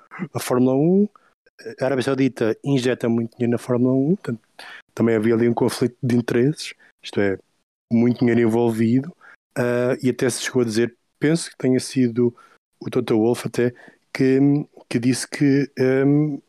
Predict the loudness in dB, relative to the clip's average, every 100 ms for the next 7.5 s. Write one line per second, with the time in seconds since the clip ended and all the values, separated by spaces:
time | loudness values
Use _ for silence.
0 | _ 0 0 -2 -4 0 2 2 0 -8
1 | _ _ _ -12 -2 -2 0 0 0 0
2 | -2 0 -2 -4 -2 -2 2 2 0 -6
3 | _ _ _ _ _ -2 -2 0 2 2
4 | 2 0 0 -2 0 0 2 2 0 -4
5 | 0 2 2 0 -6 -12 -12 -12 -20 _
6 | _ _ _ _ -14 -14 -20 -20 -12 -2
7 | 2 2 0 0 0